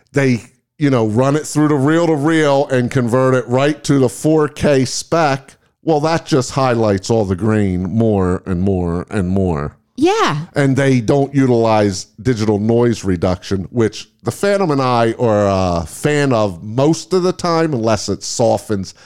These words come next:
Speaker 1: the image too much, which they can do. We've only got a couple examples of that, but we like that grain tamped down. But we're getting off of that, this topic.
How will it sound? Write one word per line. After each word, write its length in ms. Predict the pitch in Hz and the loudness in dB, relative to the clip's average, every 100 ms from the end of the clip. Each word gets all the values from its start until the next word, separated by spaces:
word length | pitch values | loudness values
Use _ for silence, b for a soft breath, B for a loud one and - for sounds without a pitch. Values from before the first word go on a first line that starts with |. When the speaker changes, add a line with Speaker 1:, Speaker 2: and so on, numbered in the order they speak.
| b 117 | b -2
Speaker 1:
the 140 | 117 | 0
image 480 | 101 92 80 - - | 0 -4 -8 -16 -16
too 360 | - 165 147 | -4 0 0
much, 400 | 98 76 - - b b - | -2 -8 -10 -18 b b -2
which 260 | - - | -2 -2
they 160 | 196 170 | -2 -2
can 380 | - 170 147 135 | -2 -2 -2 0
do. 120 | 139 | 0
We've 260 | 170 226 | 0 0
only 220 | 233 208 156 | 0 2 2
got 220 | 127 110 | 0 -2
a 40 | |
couple 400 | - 127 - 95 | -4 -6 -2 -4
examples 640 | 85 - 98 113 - 131 127 | -4 -4 -2 -2 0 -2 0
of 120 | 123 | 0
that, 380 | 131 127 - _ _ _ _ _ - | 0 0 -4 _ _ _ _ _ -2
but 220 | 135 139 | -2 0
we 200 | 165 180 | -2 2
like 320 | 165 147 135 | 2 0 0
that 440 | 139 120 - 92 - | -2 -2 -4 -14 -2
grain 480 | 139 123 123 117 | 0 2 2 -2
tamped 380 | - 120 110 - | -2 -2 -2 -2
down. 280 | 113 104 101 | 0 0 0
But 160 | 143 190 | -2 -2
we're 140 | 196 | -2
getting 360 | 214 254 202 170 | -2 -6 -6 -4
off 340 | 151 139 131 104 | 0 0 0 -4
of 140 | 92 | -2
that, 300 | 87 73 - _ | -4 -6 -10 _
this 300 | 98 85 - | -6 -6 -8
topic. 540 | - 101 82 - - | -6 -4 -4 -10 -18